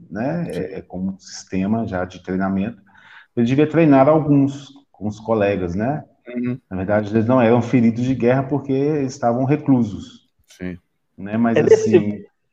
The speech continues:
Speaker 1: que ele trabalhou no hospital, assim, e-, existe até uma foto, mas a gente percebe que não é ele.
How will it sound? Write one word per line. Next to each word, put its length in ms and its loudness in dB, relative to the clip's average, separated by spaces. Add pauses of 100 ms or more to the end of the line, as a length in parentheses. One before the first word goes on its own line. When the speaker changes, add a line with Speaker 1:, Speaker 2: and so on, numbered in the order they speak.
(200)
Speaker 1:
que 80 2
ele 60 4
trabalhou 580 4
no 160 6
hospital, 560 2
assim, 400 -4
e-, 380 -2
existe 260 -4
até 140 -4
uma 180 0
foto, 380 -6
mas 180 -2
a 80 -2
gente 180 -8
percebe 440 -8
que 80 -12
não 120 -2
é 80 0
ele. 400 -2